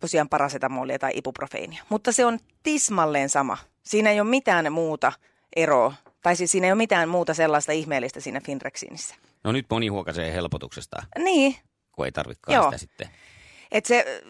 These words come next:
Speaker 1: se on varmasti se C-vitamiini
Speaker 2: Janotella.
Speaker 1: siellä, mitä niinku, ja tietysti se kofeiini tekee sen piristävän vaikutuksen, mutta saman tosiaan saa, kun juo sen kupillisen kahvia,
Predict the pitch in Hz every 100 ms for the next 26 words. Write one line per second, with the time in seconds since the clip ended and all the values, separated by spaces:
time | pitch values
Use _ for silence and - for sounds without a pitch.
0 | 101 220 240 226 240 240 220 220 - 208
1 | 202 - - 233 196 175 165 156 156 -
2 | 156 151 151 147 143 156 151 160 - -
3 | _ - 160 160 170 156 165 160 190 170
4 | 143 135 139 - 139 143 143 147 139 135
5 | 131 139 - - - 180 202 - 240 170
6 | 208 - 196 196 196 185 180 170 165 196
7 | 170 143 139 131 156 143 135